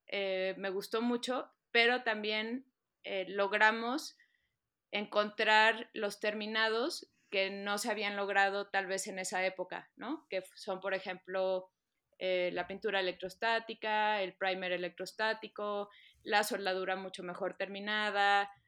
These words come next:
eh, todas es-, a lo mejor lo que hablábamos de, no sé, encontrar los resbalones para las sillas, encontrar,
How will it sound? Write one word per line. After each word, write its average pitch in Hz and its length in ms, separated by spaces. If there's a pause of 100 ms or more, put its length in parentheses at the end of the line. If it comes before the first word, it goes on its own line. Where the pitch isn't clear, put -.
(240)
eh, 190 400
todas 254 300
es-, 254 260
a 196 100
lo 180 120
mejor 190 400 (100)
lo 185 160
que 185 80
hablábamos 185 500
de, 165 440
no 170 120
sé, 180 160
encontrar 170 440
los 175 120
resbalones 175 560
para 170 240
las 170 160
sillas, 196 640
encontrar, 180 760